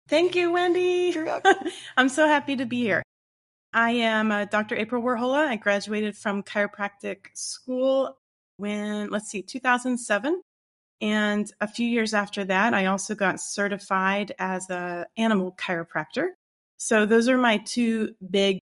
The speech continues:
Speaker 1: recognitions, I suppose, in life and school. And throughout that process, I've done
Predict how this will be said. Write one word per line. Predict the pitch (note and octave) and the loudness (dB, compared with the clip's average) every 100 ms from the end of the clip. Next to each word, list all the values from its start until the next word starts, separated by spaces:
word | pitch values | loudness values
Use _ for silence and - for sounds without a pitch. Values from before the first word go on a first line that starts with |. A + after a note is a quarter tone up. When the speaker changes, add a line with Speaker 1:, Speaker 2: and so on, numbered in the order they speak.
| _ - | _ -2
Speaker 1:
recognitions, | G3 G3 F#3 F#3+ F#3+ G#3 G#3 G3+ | 0 0 -4 -2 0 2 2 2
I | G3+ | 2
suppose, | - G#3 A3 A3+ A3+ | 0 0 2 2 2
in | G3+ F#3+ | 2 4
life | F#3+ G3+ G#3 | 4 2 2
and | F#3+ | -2
school. | F#3+ - - G#3 B3+ | -2 -6 -2 2 4
And | A3 F#3+ F#3 | 4 2 -2
throughout | - G3 F#3+ G3 F#3+ | -2 2 4 2 2
that | F#3+ F#3+ | 0 0
process, | - F#3+ F#3+ G3 F#3+ - | -2 -2 0 0 0 -2
I've | F#3+ F#3+ F#3+ | -4 -4 -4
done | F#3+ F#3+ F#3+ | -2 -2 -4